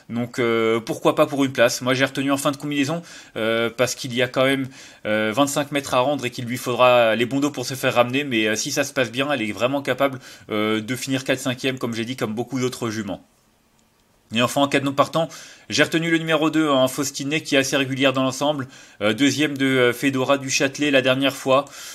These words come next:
Euh, voilà, déféré des, euh, antérieurs avec Benjamin Rochard. Pourquoi pas ? Euh, c'est l'une des moins riches, mais bon, vous le voyez, euh, les juments se tiennent de près finalement au premier échelon. C'est une jument de sept ans,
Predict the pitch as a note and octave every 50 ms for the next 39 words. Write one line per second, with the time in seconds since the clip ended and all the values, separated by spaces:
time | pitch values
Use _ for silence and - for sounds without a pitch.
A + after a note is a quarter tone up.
0 | - - - - G2 G2+ G#2+ G#2+ G#2+ B2 B2 A#2 A#2+ B2 B2 C3+ C3 - C#3 C3
1 | B2+ C3+ B2+ C3 C3 B2+ A#2+ A#2+ A#2+ A2+ G#2+ C3 C3+ C3 C#3 B2 A#2 A#2 B2+ B2+
2 | B2+ A#2 A2 G#2+ B2 A2+ B2 B2 B2 B2+ A#2+ A#2+ A#2+ - - C3 C3+ C3+ - -
3 | - - - - - _ - - D#3+ C3 - E3+ D3+ - C#3 B2+ B2+ C3 - _
4 | _ - - - A2 A2 G#2+ G#2+ A2 A2 A2 A2+ A2 - C3 B2+ C3+ C#3 B2+ C3
5 | C3+ C3+ C#3 D3 D3 C#3+ D3+ E3+ F3 - - C#3 C3 B2+ B2+ C#3 C#3 A#2+ A#2 A#2
6 | A2 C3 B2+ C3+ D3+ D3+ C#3+ C3 B2+ A#2+ A#2+ A2+ A2 B2+ C3+ C3+ C3 - D3 C3
7 | B2 A#2 B2 B2 - D3 C#3 C#3 C3 A#2+ A#2+ A#2 B2+ C3 B2+ B2 - - B2 A#2+
8 | A#2 A#2 A#2+ A#2+ - - B2+ C#3 C#3 - B2+ A#2 A2 G#2 A2 A#2+ A#2+ A#2 - -
9 | B2 - - B2+ C#3 C#3